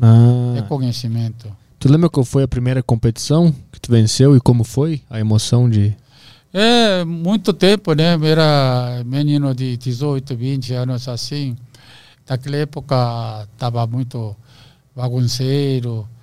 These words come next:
Speaker 2: é, mas eu gostava de participar, gostava de derrubar adversário. É, mas é sempre bom participar, porque essa é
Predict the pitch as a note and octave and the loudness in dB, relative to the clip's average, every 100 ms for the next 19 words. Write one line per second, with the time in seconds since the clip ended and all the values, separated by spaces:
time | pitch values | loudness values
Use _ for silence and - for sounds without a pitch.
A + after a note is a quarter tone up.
0 | _ _ _ _ _ - A#2+ A#2 A2+ A2+ | _ _ _ _ _ -20 -18 -16 -16 -18
1 | A2+ A#2+ C3 C#3 A#2+ - _ D3 D3+ C#3+ | -20 -20 -20 -20 -20 -20 _ -12 -6 -2
2 | E3+ E3 D#3 D#3 C#3 - F3 - - D#3 | 0 0 -2 -6 -8 -2 0 0 -2 -2
3 | D3+ C#3 C#3 C#3 C#3+ C3 - C3+ C#3 C#3+ | 0 -2 -2 -2 -4 -4 -6 -6 -4 -6
4 | B2+ A#2 A#2+ _ _ _ _ _ - D3+ | -10 -12 -16 _ _ _ _ _ -6 -4
5 | - D3 C3+ C3 C#3+ C#3 C3 B2+ A#2+ B2 | -4 -4 -4 -6 -4 -2 -2 -4 -4 -6
6 | B2 B2 A#2 - B2 C3+ C3 B2 A#2 A2+ | -8 -6 -6 -6 -6 -4 -6 -6 -8 -10
7 | - - _ _ _ _ _ _ _ _ | -14 -20 _ _ _ _ _ _ _ _
8 | _ C3 C3+ C3+ C3 B2+ B2 A#2 A#2 _ | _ -14 -12 -12 -14 -16 -20 -20 _ _
9 | _ _ _ _ _ _ _ _ _ _ | _ _ _ _ _ _ _ _ _ _
10 | _ F3 D#3+ F3+ A#3 A3+ A3 G3 D#3 E3 | _ -6 -4 -2 -2 -4 -6 -6 -2 0
11 | D#3 A#2+ G#2+ _ _ _ - D#3+ D3+ - | 0 -2 -6 _ _ _ -10 -6 -4 -6
12 | - C#3 C#3 D3 D#3 D3 D#3+ E3 - D#3 | -4 -4 -4 -6 -4 -4 -2 -4 -2 -4
13 | D3+ C#3+ - | -4 -6 -12